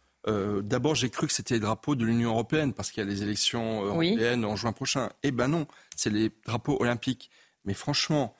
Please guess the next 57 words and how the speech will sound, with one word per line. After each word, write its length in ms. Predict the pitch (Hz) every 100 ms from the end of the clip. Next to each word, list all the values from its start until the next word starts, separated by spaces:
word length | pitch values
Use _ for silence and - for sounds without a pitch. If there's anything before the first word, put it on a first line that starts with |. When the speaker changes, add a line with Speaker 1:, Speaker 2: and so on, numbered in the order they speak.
| _ _
Speaker 1:
alors 160 | - -
d'abord, 440 | 110 120 135 120
il 120 | 101
a 60 | 101
dû 180 | 98 110
y 80 | 107
en 80 |
avoir 280 | 104 107 110
plus 200 | - 110
de 60 | 107
deux 200 | 113 127
cents. 380 | - 190 269 - _ _
Donc 100 | 110
j'imagine 300 | 104 127 135
que 100 | 127
la 40 | 113
liste 240 | 120 139
des 100 | 120
drapeaux 420 | 110 113 117 131
a 60 | 113
dû 140 | 104
aller 180 | 113 113
jusqu'à 440 | 107 127 - 139 123 - -
Speaker 2:
Pensez 220 | 208 208
Speaker 1:
la 80 | 254
Speaker 2:
ému 120 | 240
Speaker 1:
grille 100 | 254 240
Speaker 2:
à 60 |
Speaker 1:
de 40 | 208
Speaker 2:
celui 240 | 240 -
Speaker 1:
l'Élysée. 540 | 143 202 165 220 190
Speaker 2:
ces 160 | 220 214
drapeaux. 360 | 185 180 214 330
Speaker 1:
Bah 100 | 147
oui, 140 | 175
parce 180 | - 98
qu'il 140 | 120
y 120 | 113 110
a, 280 | 104 101 98
au 160 | 98
niveau 240 | 110 107 113
olympique, 420 | 107 107 156 -
il 40 |
y 20 |
a 20 | 104
près 220 | - 110
de 60 | 92
cent 240 | - 123
quatre-vingt-quatorze 840 | - 117 - 120 - 113 120 110 113
nations. 320 | 131 - 135
Donc 160 | 104
j'imagine 360 | 95 110 120 151
qu'encore 260 | 127 - 120
une 60 |
fois, 140 | 135 151
les 80 |
drapeaux 360 | 110 113 - 165